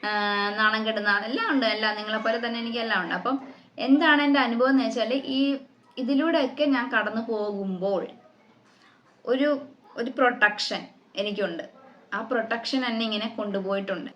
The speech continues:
മാറിയിട്ടില്ല, ആളുകൾ മാറിയിട്ടില്ല, സിറ്റുവേഷൻ മാറിയിട്ടില്ല. പക്ഷെ എനിക്ക് വേണ്ടതെല്ലാം തന്ന് എന്നെ പരിപാലിച്ച് എനിക്ക് വേ-, എന്നെ നോക്കി മുന്നോട്ട് കൊണ്ടുപോകുന്ന ഒരു ദൈവത്തെ ഞാൻ കണ്ടിട്ടുണ്ട്. ഞാനോ, ഞാനൊരു യാത്ര പോവാണ്.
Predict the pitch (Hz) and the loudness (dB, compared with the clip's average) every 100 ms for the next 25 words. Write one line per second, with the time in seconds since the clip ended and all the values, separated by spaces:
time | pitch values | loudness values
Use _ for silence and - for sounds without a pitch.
0 | - 190 202 214 226 277 - - - - | -6 -4 -2 0 0 0 -4 -20 -14 0
1 | 175 196 202 208 208 196 202 202 214 226 | 6 6 6 2 2 2 0 -2 0 0
2 | 269 269 202 185 180 190 214 202 196 196 | 0 -2 -8 -4 -2 -2 -4 -2 0 -2
3 | 196 202 240 269 226 - 220 214 226 240 | -4 -2 0 0 -2 -6 -6 -6 -6 -4
4 | 269 233 240 240 254 262 269 277 311 330 | -2 -2 -2 -2 0 2 6 6 6 2
5 | 220 180 170 165 170 - - _ - 196 | -2 -2 -6 -10 -14 -18 -20 _ -6 -4
6 | 220 285 277 269 240 202 185 175 175 - | 0 2 4 4 2 2 0 -2 -8 -6
7 | 170 175 190 208 208 247 247 247 - 175 | -6 -4 -6 -6 -8 -4 -2 -2 -4 -6
8 | 208 214 240 262 262 208 202 202 262 240 | -6 -4 -2 -2 -2 -4 -4 -2 0 0
9 | 208 202 202 202 214 208 196 190 190 196 | 0 -4 -4 -4 -4 -2 -2 -2 -4 -4
10 | 208 196 180 170 165 - 262 - - _ | -6 -4 -2 -2 -4 0 -2 -2 -16 _
11 | - 190 190 175 165 - - - - - | -8 -6 -6 -8 -8 -10 -12 -12 -14 -20
12 | - - - 226 254 302 359 302 262 262 | -20 -20 -10 4 8 10 8 6 4 4
13 | 233 254 277 330 294 294 254 202 196 240 | 2 6 8 8 6 6 6 6 4 0
14 | 247 220 185 170 | 0 0 0 -2